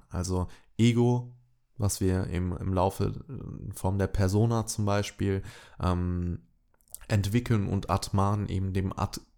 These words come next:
dem Abgeben wieder und dem, der Wiederkehr zur Präsenz, zum vollkommenen Bewusstsein, zum universellen Bewusstsein. Und es ist eine vollkommene Annahme des Egos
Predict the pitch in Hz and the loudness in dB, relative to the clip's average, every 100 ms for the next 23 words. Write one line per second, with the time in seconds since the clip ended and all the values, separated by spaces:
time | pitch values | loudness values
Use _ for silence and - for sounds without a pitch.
0 | - 95 95 - - - 95 87 80 - | -2 0 2 0 -2 -6 -2 -2 -4 -8
1 | - - 87 80 - - 90 - _ - | -14 -4 -2 -2 -4 -4 -6 -8 _ -2
2 | 90 87 90 90 - - - - - 107 | 0 0 -2 -6 -10 -20 -20 -20 -12 2
3 | 95 95 110 101 - - 90 85 - - | 2 4 4 4 2 2 2 2 -2 0
4 | 98 - - 92 92 90 85 - - 98 | 0 0 0 2 4 2 -2 -2 -2 -2
5 | 92 90 110 - _ _ _ _ - 104 | 0 -2 -6 -12 _ _ _ _ 0 2
6 | 101 - 101 95 92 92 90 95 98 - | 2 0 0 0 0 0 0 2 0 0
7 | 85 82 82 - 87 85 87 - 101 95 | -2 -2 -4 -4 -2 -2 -4 -4 -2 2
8 | 92 90 92 95 87 - 80 - - - | 0 2 0 0 -2 -8 -10 -8 -6 -6
9 | 80 - 80 - - - - 92 98 - | -6 -6 -8 -10 -16 -18 -6 -2 0 2
10 | 101 101 - 117 117 117 107 101 95 113 | 2 2 6 6 6 4 4 4 4 4
11 | 117 120 120 117 - 117 120 123 123 | 4 2 2 0 0 0 0 -2 -4